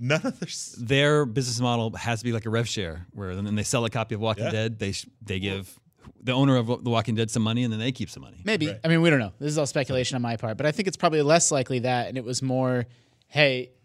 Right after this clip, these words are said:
Speaker 3: uh, uh, wh-, what is it? Um, the Walking Dead company, um, Skybound, probably.
Speaker 2: That sounds right.
Speaker 3: So, like, "Hey, Skybound, we'll pay you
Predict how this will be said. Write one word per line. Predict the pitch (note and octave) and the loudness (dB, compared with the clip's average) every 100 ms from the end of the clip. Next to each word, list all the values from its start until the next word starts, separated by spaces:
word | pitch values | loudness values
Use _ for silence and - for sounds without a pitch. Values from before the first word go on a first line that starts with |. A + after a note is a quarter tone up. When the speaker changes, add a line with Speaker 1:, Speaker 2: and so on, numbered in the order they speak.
| - | -4
Speaker 3:
uh, | |
uh, | B2 A#2 A2+ A2+ A2 F#2 - A#2 A2 F#2 | -2 -2 -2 -2 -4 -8 -8 -6 -6 -6
wh-, | A2+ B2 | -8 -8
what | G#2 A#2 | -6 -4
is | A2+ G#2+ | -2 -4
it? | G#2+ - | -6 -8
Um, | G#2+ G2+ F#2+ E2+ - - - - | -10 -8 -10 -14 -20 -20 -20 -14
the | A2+ G#2+ | -8 -6
Walking | G2+ G#2+ A2 A2 | -6 -8 -8 -10
Dead | G2+ G2 F#2+ | -8 -10 -12
company, | - F#2 F#2 F2+ G#2 _ | -14 -14 -14 -16 -20 _
um, | A2 G2 F#2 F2+ F2+ F2+ - | -10 -8 -8 -10 -12 -14 -8
Skybound, | B2+ A#2+ C#3+ D3 - | -4 -4 -4 -8 -10
probably. | C3 C3 C#3 C#3+ | -4 -4 -2 -4
Speaker 2:
That | A2 | -2
sounds | A#2 G#2 | -2 -4
right. | D#2+ D#2+ | -6 -10
Speaker 3:
So, | - D3+ | 0 4
like, | C#3+ C3 - - | 4 2 -6 -4
"Hey, | D#3 | 0
Skybound, | C#3+ D3+ C#3 B2 A#2+ | 4 4 4 2 2
we'll | A#2+ A#2+ | -2 0
pay | C3 B2 | 2 2
you | A#2 | 0